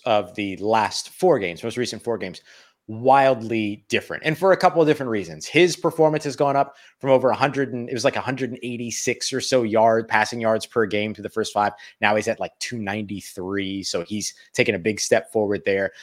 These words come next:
Uh, pressure to sack percentage has gone from thirty-six point six percent to eight point seven percent. So that's pretty big as well. Fifteen sacks. Fifteen times he was sacked over the course of the first five, five games, uh, only four times over the last four games.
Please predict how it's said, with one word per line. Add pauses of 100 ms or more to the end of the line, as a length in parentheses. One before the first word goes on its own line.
(140)
Uh,
pressure
to
sack
percentage
has
gone
from
thirty-six
point
six
percent
to (100)
eight
point
seven
percent. (240)
So
that's
pretty
big
as
well.
Fifteen
sacks. (240)
Fifteen
times
he
was
sacked
over
the
course
of
the
first
five, (100)
five
games, (260)
uh,
only
four
times
over
the
last
four
games.